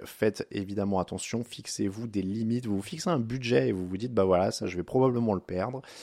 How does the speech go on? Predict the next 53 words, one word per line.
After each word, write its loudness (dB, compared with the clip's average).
euh, -2
et -6
je -6
joue -2
avec -2
ça. 0
Et 0
à -2
la -2
fin -6
de 0
ma 2
saison, -4
bah, 0
s'il -6
y -2
a -4
plus -8
de -6
budget, -2
il -2
y -4
a -4
plus -16
de -12
budget. » -10
Euh, 6
on 6
rappelle 8
le 8
zéro 8
neuf 6
soixante-quatorze 2
soixante-quinze -2
treize -2
treize 0
pour 4
être -2
aidé 0
si -6
vous -10
sentez -6
que -4
vous -8
perdez -2
le -2
contrôle. -6
Zéro 0
neuf -2
soixante-quatorze -2
soixante-quinze -4
treize -2
treize. 2